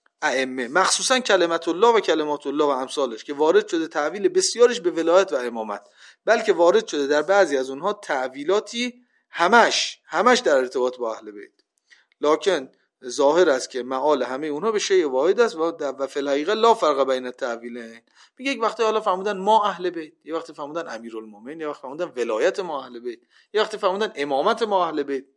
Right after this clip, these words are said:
این کلش میگه، ایشون میگه یک حقیقت هست، مربوط به اهل بیت هست. کما اینکه ظاهر شد متعدد در اون چیزی که گذشت از ترجمه‌های گذشته،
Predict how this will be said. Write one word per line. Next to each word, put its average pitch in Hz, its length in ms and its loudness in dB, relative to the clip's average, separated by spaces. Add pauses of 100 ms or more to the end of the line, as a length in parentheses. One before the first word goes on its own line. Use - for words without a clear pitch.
(340)
این 269 220 -10
کلش 269 540 -4
میگه، 196 180 -2
ایشون 214 300 -4
میگه 202 140 -8
یک 214 200 2
حقیقت 113 400 -10
هست، - 200 -16
مربوط 165 260 -6
به 143 120 -2
اهل 113 200 -6
بیت 123 280 -18
هست. - 220 -20 (1400)
کما 214 220 4
اینکه 202 420 4
ظاهر 151 400 4
شد 123 320 -4
متعدد 143 840 0
در 139 160 -4
اون 175 120 -6
چیزی 151 180 -12
که 120 60 -10
گذشت 135 320 -2
از 123 120 -14
ترجمه‌های 123 540 -6
گذشته، 147 720 -8